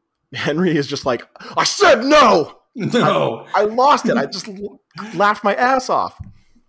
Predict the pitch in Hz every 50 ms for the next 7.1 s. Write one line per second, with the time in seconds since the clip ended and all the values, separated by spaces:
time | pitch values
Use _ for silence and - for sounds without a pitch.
0 | _ _ - 143 143 139 165 185 208 208 214 214 247 220 208 190 196 175 147 143
1 | - 180 247 320 311 269 - - 120 - 120 113 113 - - 160 135 - - -
2 | - - 185 262 294 - - - 147 127 120 - 190 240 226 175 - 160 143 143
3 | 131 120 123 160 226 - - 151 - - - - - - _ _ _ _ - -
4 | _ _ _ _ - 139 123 117 107 101 95 110 113 110 113 110 110 - 196 -
5 | - 151 160 - - 302 285 247 - 175 143 135 127 123 113 - - - 113 104
6 | 107 107 104 - - - 110 - - - 135 151 156 117 101 110 135 - - -
7 | _